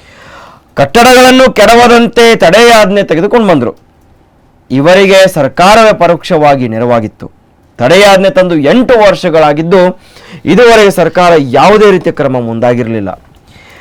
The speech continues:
ಇದೀಗ ಬಿ ಬಿ ಎಂ ಪಿ ದರ್ಶನ್ ಅವರನ್ನ ಸೇರಿದಂತೆ ಅನೇಕ ಮಂದಿಯ ಮೇಲೆ ಹೈಕೋರ್ಟ್ನಿಂದ ತಂದಿರುವ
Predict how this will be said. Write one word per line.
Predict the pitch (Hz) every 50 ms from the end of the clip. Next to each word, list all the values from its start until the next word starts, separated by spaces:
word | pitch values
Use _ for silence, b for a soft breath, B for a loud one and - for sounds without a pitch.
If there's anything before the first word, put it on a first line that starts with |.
| b b b
ಇದೀಗ | - 135 160 196 277 294 285 285 262 220
ಬಿ | 196 220 226
ಬಿ | 214 247
ಎಂ | 247 240 233 220 165
ಪಿ | 214 220 202 165
ದರ್ಶನ್ | 175 170 165 160 - - 240 240 240 226
ಅವರನ್ನ | 214 202 190 190 185 185 180 175 170
ಸೇರಿದಂತೆ | 160 - 175 165 170 165 165 165 160 156 - - 160 151
ಅನೇಕ | 131 - 117 127 147 185 220 247 247 202 214
ಮಂದಿಯ | 196 185 180 175 170 165 156 165 160 147
ಮೇಲೆ | 143 160 175 175 160 160 165 165 b b b b b b b b _
ಹೈಕೋರ್ಟ್ನಿಂದ | - - 240 269 277 277 - 226 220 214 - - 175 180 175 170 160
ತಂದಿರುವ | 160 151 - 151 151 156 160 156 165 160 156 151